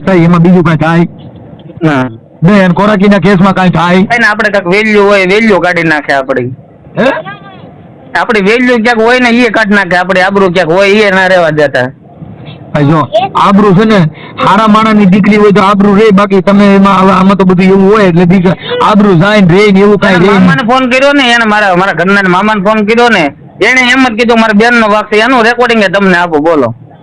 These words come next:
Speaker 1: હા, હા.
Speaker 2: હવે એના ભાઈઓ જો કંટાળી ગયો હોય ને, એ, એ અમારા રસીલા મામી છે, એના ભાઈઓ જો એ એમ કહેતા હોય કે મારા બેનનો જ વાંક છે એમ, તો પછી વિચાર કરો તો આમાં તમે.
Speaker 1: તમારામાં તો ફૂઈ કે મામી?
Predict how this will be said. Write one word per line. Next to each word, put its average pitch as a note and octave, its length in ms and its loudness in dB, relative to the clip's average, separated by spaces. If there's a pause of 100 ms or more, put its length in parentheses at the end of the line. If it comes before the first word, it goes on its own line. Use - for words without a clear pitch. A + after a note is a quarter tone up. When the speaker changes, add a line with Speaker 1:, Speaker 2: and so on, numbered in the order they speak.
(640)
Speaker 1:
હા, C#3 60 -2
હા. C3 500 0
Speaker 2:
હવે F#3+ 140 0
એના A3+ 240 0
ભાઈઓ G3+ 300 -2
જો A#3 140 0
કંટાળી A#3 400 -2
ગયો A3 160 0
હોય G#3+ 80 2
ને, G#3 80 0
એ, G3+ 580 2
એ G3+ 40 2
અમારા F#3+ 280 0
રસીલા F#3 360 -2
મામી G3 260 0
છે, G3+ 160 -2
એના F#3+ 160 0
ભાઈઓ F#3+ 300 0
જો G3 180 2
એ G3 300 2
એમ G3+ 160 0
કહેતા A3+ 240 -2
હોય E3+ 240 0
કે - 420 -8
મારા F#3 160 -2
બેનનો A3 300 0
જ F3+ 100 -2
વાંક G3 280 -2
છે F#3+ 80 0
એમ, E3 220 -2
તો F3+ 160 0
પછી F#3 220 -2
વિચાર G3+ 280 0
કરો F#3+ 260 0
તો C#3 80 0
આમાં C3 220 -2
તમે. B2 200 -4 (220)
Speaker 1:
તમારામાં A3 400 2
તો G#3 80 2 (100)
ફૂઈ C4 180 2
કે C4+ 200 0
મામી? G#3 400 0